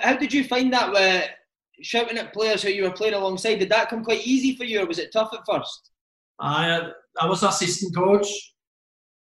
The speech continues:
Speaker 2: I don't think it's a good, uh, good thing, because when you get older, you need to take care of yourself in a better way all the time. You need more and more time to, to get ready for training and match.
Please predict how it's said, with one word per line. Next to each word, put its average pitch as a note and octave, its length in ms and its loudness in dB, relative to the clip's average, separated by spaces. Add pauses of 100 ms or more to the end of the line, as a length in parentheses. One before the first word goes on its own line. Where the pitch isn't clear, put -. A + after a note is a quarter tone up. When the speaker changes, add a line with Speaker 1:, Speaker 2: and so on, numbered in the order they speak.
(880)
Speaker 2:
I E3 120 0
don't E3+ 200 -2
think E3 160 -4
it's D#3+ 140 -4
a F3 80 0
good, D#3 260 0
uh, D3+ 600 6
good D3 180 2
thing, D3+ 220 -4
because D#3+ 680 -2
when D#3+ 160 0
you E3 80 0
get E3+ 220 0
older, E3+ 520 -2 (200)
you D3+ 120 -2
need D3+ 180 -2
to D#3+ 60 -4
take D3+ 220 -2
care D3+ 200 2
of D#3 80 2
yourself D#3 400 0
in D3+ 100 -6
a D3+ 60 -4
better C#3+ 260 -2
way D#3 360 0
all D3+ 140 -4
the D3+ 80 -4
time. D#3 260 2
You D3+ 120 -10
need D3 180 -14
more D3 140 -4
and D3 80 -2
more C#3+ 140 -4
time D3 280 -8
to, D3 480 -4
to - 80 -12
get D3 220 -8
ready D3 180 -6
for D3 120 -6
training C#3+ 320 -4
and C#3+ 100 -10
match. - 400 -6